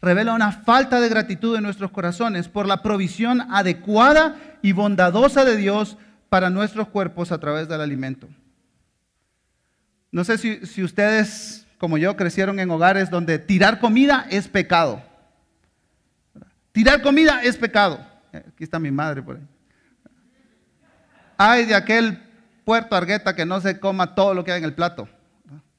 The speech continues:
Y entonces me acostumbré a comer en exceso. Como no tiene que quedar nada en la mesa, en el plato, ¿verdad?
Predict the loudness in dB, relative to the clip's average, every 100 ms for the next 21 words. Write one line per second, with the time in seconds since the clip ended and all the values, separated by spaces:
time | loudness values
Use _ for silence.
0 | _ _ _ _ _ _ _ _ _ _
1 | _ _ _ _ _ _ _ _ _ _
2 | _ _ _ _ _ _ _ _ _ _
3 | _ _ _ _ _ _ _ _ _ 0
4 | 2 2 2 2 0 0 -4 -2 0 0
5 | -2 -4 -4 -4 -6 -8 -10 -10 -16 _
6 | _ _ _ _ _ _ _ _ _ _
7 | _ _ _ _ _ _ _ _ _ _
8 | _ _ _ -2 -2 0 -2 -2 0 2
9 | 2 4 4 4 2 0 0 -4 -4 -14
10 | _ -4 -4 0 0 0 -4 -6 -12 _
11 | -20 -20